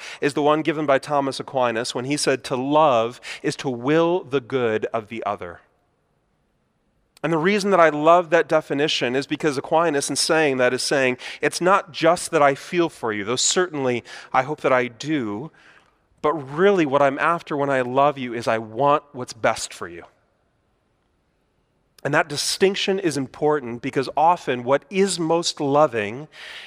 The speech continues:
in a given situation may not be interpreted as love by the one receiving it.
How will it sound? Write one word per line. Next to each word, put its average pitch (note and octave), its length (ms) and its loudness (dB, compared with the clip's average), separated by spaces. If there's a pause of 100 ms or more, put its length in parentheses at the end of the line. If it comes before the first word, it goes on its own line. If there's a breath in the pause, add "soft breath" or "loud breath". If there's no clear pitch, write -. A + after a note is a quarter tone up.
in F3 200 2
a E3 60 2
given C#3+ 360 0
situation C3+ 840 -2
may D#3+ 120 0
not F#3+ 280 0
be F3+ 160 -2
interpreted D#3 640 -4
as A#2+ 260 -2
love G2+ 320 -2
by A#2 140 -4
the A2 80 -6
one G#2+ 200 -8
receiving G2 460 -12
it. F2 140 -18